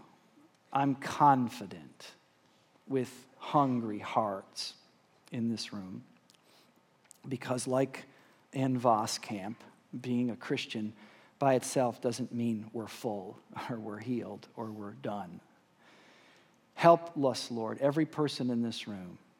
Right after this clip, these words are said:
to open our minds, our hearts, our lives to the only agent of change there is, which is the love of God. Help us, Lord, I pray,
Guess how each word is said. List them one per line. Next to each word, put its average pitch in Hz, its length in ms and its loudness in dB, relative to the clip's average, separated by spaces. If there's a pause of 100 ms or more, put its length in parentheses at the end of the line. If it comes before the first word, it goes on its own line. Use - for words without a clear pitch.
(1040)
to 139 100 -8
open 143 320 0
our 127 120 2
minds, 120 420 2
our 113 140 -4
hearts, 120 500 -2
our 113 140 -4
lives 107 880 -6 (1400)
to 135 80 0
the 135 240 -4
only 160 640 4 (140)
agent 131 460 2
of 123 100 -10
change 117 460 -4
there 110 120 -6
is, 107 280 -12
which 110 180 -12
is 110 80 -10
the 117 100 -8
love 110 240 -8
of 101 140 -14
God. 98 380 -12 (400)
Help 156 340 2
us, 113 260 -4
Lord, 95 380 -12 (880)
I 117 140 -4
pray, 104 560 -10